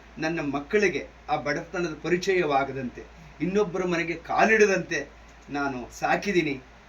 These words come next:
ಇಷ್ಟೇ ಆಗಲಿ ಕೈತುತ್ತಾಗಲಿ ಕೊಟ್ಟು ಮಕ್ಕಳನ್ನ ಬೆಳೆಸಿದ್ದೀನಿ" ಅಂತಕ್ಕಂಥದ್ದು ಹೇಳಿದ್ದಾರೆ ಸರ್.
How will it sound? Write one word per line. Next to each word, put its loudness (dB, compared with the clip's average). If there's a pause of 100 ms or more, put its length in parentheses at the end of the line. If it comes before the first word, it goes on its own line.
(360)
ಇಷ್ಟೇ 0
ಆಗಲಿ 6
ಕೈತುತ್ತಾಗಲಿ 0
ಕೊಟ್ಟು -4 (440)
ಮಕ್ಕಳನ್ನ 0
ಬೆಳೆಸಿದ್ದೀನಿ" -2
ಅಂತಕ್ಕಂಥದ್ದು -8
ಹೇಳಿದ್ದಾರೆ -8
ಸರ್. -18